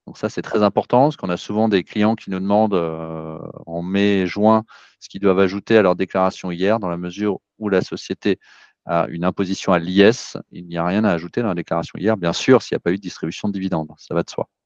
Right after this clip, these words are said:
En tout cas, dans les revenus fonciers, il n'y a strictement rien à ajouter. Chose importante également, la formalisation, je n'en ai pas parlé avant,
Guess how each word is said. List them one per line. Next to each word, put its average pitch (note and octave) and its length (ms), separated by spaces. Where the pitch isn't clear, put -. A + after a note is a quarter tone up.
En F2+ 60
tout - 120
cas, A2 120
dans G2 100
les F2+ 80
revenus F2 260
fonciers, B2+ 380
il - 60
n'y E2+ 40
a E2+ 40
strictement G2+ 520
rien A2 380
à G#2+ 80
ajouter. G2+ 400
Chose B2 320
importante A#2+ 460
également, A#2 720
la F#2 180
formalisation, A#2 680
je G#2 80
n'en F#2 80
ai - 20
pas A2 100
parlé G#2 220
avant, G#2+ 400